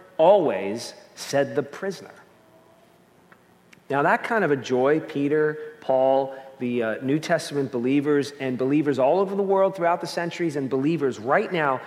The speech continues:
throughout the earth, that joy was always available to them, is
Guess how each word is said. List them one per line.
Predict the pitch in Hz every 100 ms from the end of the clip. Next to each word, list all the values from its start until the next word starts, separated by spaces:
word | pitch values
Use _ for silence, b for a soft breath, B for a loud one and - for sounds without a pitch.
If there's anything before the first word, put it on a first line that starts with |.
| B
throughout | - 143 143 147
the | 143 131
earth, | 113 95 - B B -
that | 151 220 -
joy | 127 151 170 180 185
was | 156 139 -
always | 165 226 269 220
available | 147 151 151 139
to | 139
them, | 143 139
is | 139